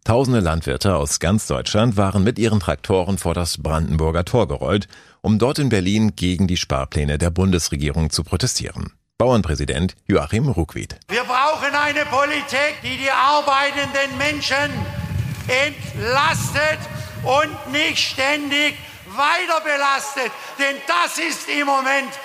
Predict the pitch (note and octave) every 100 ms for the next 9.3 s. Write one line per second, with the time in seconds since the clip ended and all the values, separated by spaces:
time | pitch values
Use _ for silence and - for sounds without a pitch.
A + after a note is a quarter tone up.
0 | - - B3+ - B3 A#3+ G3+ - - C#4+
1 | D4 - C#4 C#4+ C4+ D#4 D#4 B3+ A3+ -
2 | - B2+ B2+ C3+ C3+ C#3 D3 - A#2+ -
3 | F2+ D#2 D#2+ A#1+ - G2+ G2+ G#2+ - -
4 | G#2+ F#2+ G#2 - G#2+ G2+ D2 - C2+ G#1+
5 | G1+ - _ - F2+ F#2 F#2 E2 F#2 D#3
6 | - G2 - G#2+ G#2+ G#2+ F#2 E2 F#2 F#2
7 | F2 D#2 D#2+ F#2 - C2+ C2 - D2+ D2
8 | - F#2+ F2 A#2+ G2+ D2 - - - -
9 | - -